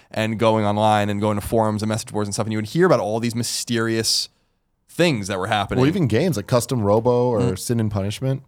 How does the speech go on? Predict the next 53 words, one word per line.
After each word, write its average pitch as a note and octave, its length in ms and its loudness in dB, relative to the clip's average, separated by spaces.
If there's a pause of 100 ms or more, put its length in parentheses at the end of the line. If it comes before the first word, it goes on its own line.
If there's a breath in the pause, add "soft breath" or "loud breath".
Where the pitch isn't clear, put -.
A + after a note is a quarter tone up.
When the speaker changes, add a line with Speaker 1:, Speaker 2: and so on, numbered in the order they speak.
Speaker 1:
Yes, F#3+ 240 2
Sin D3+ 100 2
and D3+ 80 2
Punishment F#3+ 280 4
was A#2+ 100 0
a B2+ 60 0
huge G3 220 -2
example. A2+ 300 0
I G#2+ 40 0
mean, A2+ 100 0
the B2 60 -2
fact E3+ 240 2
that D#3 60 -2
that C3+ 120 4
ever A#2 140 2
came B2 180 0
out A#2 180 2
here G#2+ 120 0
at G2+ 60 2
all, C3 120 4
which G2 120 -6
it F2+ 60 -16
did B2 200 0
la-, G2+ 180 -6
much G#2 300 -6
later, A2+ 340 0
Speaker 2:
Mm-hmm. - 460 -8
Speaker 1:
um, A2 520 4
was A#2 460 4
a A#2 80 0
huge D#3 380 -2
thing. G#3 120 4
People C3 160 2
wanted C3 220 2
Sin C3 140 -2
and A#2+ 60 -2
Punishment A#2+ 300 -2
forever. B2+ 320 4
I G#2+ 60 4
don't A2+ 180 2
know A2+ 120 2
if G#2+ 80 -2
they, A2 140 2
<laughs> G2 280 -4
they D3 60 4
were B2+ 160 4
happy A2 240 4
that G#2 100 2
when G#2 100 -2
they G2+ 80 -2
got C3+ 200 6
it, - 80 -2
but, A2+ 160 2